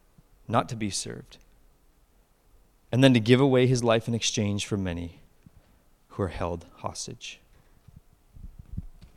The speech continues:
The unexpected kingdom that Jesus is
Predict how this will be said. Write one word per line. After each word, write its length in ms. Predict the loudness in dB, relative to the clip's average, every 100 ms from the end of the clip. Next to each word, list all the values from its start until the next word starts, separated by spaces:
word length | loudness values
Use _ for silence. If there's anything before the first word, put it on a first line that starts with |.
| -20 _ _ _ _ -20 -20 _ -12
The 100 | -2
unexpected 580 | 2 2 2 -2 -2 -4
kingdom 300 | 0 2 0
that 100 | -2
Jesus 340 | -2 -2 -2
is 200 | -6 -8